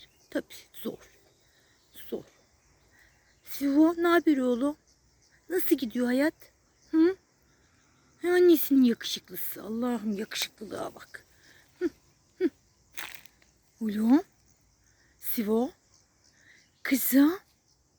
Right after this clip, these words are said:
Kızım. Kızım. Kızım. Tabii bunlar yabancılar. Sadece komşuyuz biz. Çok yaklaşamıyorum ben.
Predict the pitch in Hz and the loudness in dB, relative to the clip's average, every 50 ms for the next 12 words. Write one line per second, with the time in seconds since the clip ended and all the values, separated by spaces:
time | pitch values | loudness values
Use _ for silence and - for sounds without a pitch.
0 | _ - - _ - - 453 330 240 - 269 285 277 202 - _ _ _ _ - | _ -20 -14 _ 2 4 4 6 4 6 6 6 6 4 0 _ _ _ _ -10
1 | - - - - - - _ - 392 359 233 208 226 269 294 294 269 180 - _ | -10 -10 -10 -14 -18 -8 _ 6 6 6 6 6 4 4 6 6 4 2 -4 _
2 | _ _ _ _ - - - - - _ - 349 381 320 214 196 214 269 277 277 | _ _ _ _ -16 -14 -14 -14 -12 _ 0 2 2 2 2 0 2 4 4 4
3 | 240 - - _ _ _ _ _ _ _ - - - _ _ _ _ _ - - | 2 0 -6 _ _ _ _ _ _ _ -20 -20 -20 _ _ _ _ _ -20 -20
4 | - 160 _ - 233 208 226 277 339 311 247 214 196 - - 185 180 175 165 - | -20 -20 _ -10 -8 -4 -4 -4 -2 -2 -2 -2 -4 -4 -6 -10 -10 -10 -10 -12
5 | - 175 - - - - - 349 339 285 240 - 339 - - - 302 294 277 - | -12 -14 -14 -14 -14 -4 2 4 4 4 6 6 4 4 4 0 0 0 0 -2
6 | - - 277 254 214 180 165 170 180 262 359 453 - - - - _ - - - | -4 -6 -6 -6 -4 -6 -6 -6 0 0 0 0 0 -10 -14 -16 _ -20 -20 -20
7 | - _ _ - - 349 - - 294 285 262 - - 262 233 - - 254 185 180 | -20 _ _ 0 0 0 2 2 0 -2 -2 -2 -6 -8 -8 -4 -4 -4 -4 -6
8 | - - - - 73 67 - - - | -8 -10 -14 -18 -20 -20 -20 -20 -20